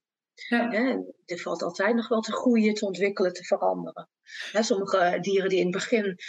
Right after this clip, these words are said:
Speaker 2: heel erg hooggevoelig lijken, die leren toch, ehm, rustig aan om wel met dingen om te gaan. En
Speaker 1: Ja.
Speaker 2: dat traject is ook soms heel nieuw voor mensen, hè, dat een, een jong dier die eigenlijk nog niet heel veel weet. Kijk, het enige, ene dier van nature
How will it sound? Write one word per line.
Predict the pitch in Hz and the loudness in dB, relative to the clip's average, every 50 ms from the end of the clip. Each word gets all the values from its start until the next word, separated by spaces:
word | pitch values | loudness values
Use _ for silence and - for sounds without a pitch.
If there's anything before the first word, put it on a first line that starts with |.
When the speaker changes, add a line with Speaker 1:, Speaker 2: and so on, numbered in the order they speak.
| - - _ | -16 -14 _
Speaker 2:
heel | - 170 196 190 180 | -2 0 2 4 4
erg | 180 175 180 - | 4 2 2 2
hooggevoelig | - 190 180 - - 262 - 240 214 190 185 - | 0 0 0 0 -4 -2 0 2 2 2 2 0
lijken, | 196 202 202 196 202 202 190 165 | 0 0 0 0 0 0 0 0
die | 180 180 180 | 2 2 2
leren | 175 185 185 180 190 180 | 2 2 0 0 -2 -6
toch, | - - 202 196 - - - 202 185 | -2 -2 -2 -2 -2 -4 -4 -2 -2
ehm, | 170 165 170 165 165 165 180 175 _ - | -2 0 0 -2 -2 -4 -6 -6 _ -12
rustig | - 196 196 190 190 - - 214 - | -12 -6 -6 -6 -6 -6 -10 -8 -6
aan | 180 175 180 190 180 | -4 -4 -4 -4 -2
om | 180 180 175 | -2 -2 0
wel | 175 196 240 | 2 2 4
met | 262 262 240 - | 4 4 4 4
dingen | 175 175 165 156 147 | 2 2 0 -2 -2
om | 156 - 233 254 233 | 0 2 2 4 2
te | 240 240 - - - | 2 -4 -6 -8 -6
gaan. | - 151 156 156 156 160 - _ - - - - - - | -4 -4 -4 -4 -6 -8 -10 _ -16 -14 -14 -12 -12 -8
En | - 180 | -2 0
Speaker 1:
Ja. | 226 | 2
Speaker 2:
dat | 226 226 - | 2 2 0
traject | - 214 196 208 214 208 - | 0 2 2 2 0 0 -2
is | 208 - - | -2 -2 0
ook | 233 285 277 - | 0 0 0 -2
soms | - - 233 202 185 | -2 -2 -2 -2 0
heel | 190 202 196 190 | 0 -2 -2 0
nieuw | 185 196 196 190 | 0 0 0 -2
voor | - - 180 175 | -2 -4 -2 -2
mensen, | 175 180 180 185 - - 196 185 | 0 -2 -2 -4 -2 -2 0 2
hè, | 220 285 302 | 2 2 2
dat | 233 220 208 208 | 2 0 -2 -2
een, | 202 196 190 196 - - - - - - - | -4 -4 -4 -4 -6 -12 -16 -16 -16 -12 -4
een | - 190 190 | -4 -2 2
jong | 190 226 233 226 208 170 | 2 4 6 4 4 4
dier | 233 247 240 202 196 | 4 4 4 4 4
die | 196 190 | 2 2
eigenlijk | - - 185 202 202 - 196 - | 2 2 0 0 0 0 -2 0
nog | - 190 190 - - | 0 -2 -4 -2 0
niet | 196 208 208 208 | 0 0 0 0
heel | - 180 175 185 185 | 0 0 0 0 0
veel | - 196 190 185 180 | 0 2 2 2 4
weet. | 220 226 196 190 214 208 - _ _ - - - - - _ | 4 4 4 2 0 -2 -6 _ _ -20 -20 -18 -18 -12 _
Kijk, | - 196 196 180 | -2 0 0 2
het | 180 180 175 | 0 0 0
enige, | 185 196 196 196 190 - - - - | 2 0 2 0 0 -2 -2 -4 -4
ene | - - 196 190 196 190 185 | -2 -2 0 0 0 0 -2
dier | 180 185 180 185 180 | -2 0 -2 -2 -2
van | - - 196 | -2 -4 -4
nature | 180 180 - - - 233 214 202 180 175 170 170 170 - | -4 -6 -6 0 2 2 4 4 4 2 0 0 -2 -6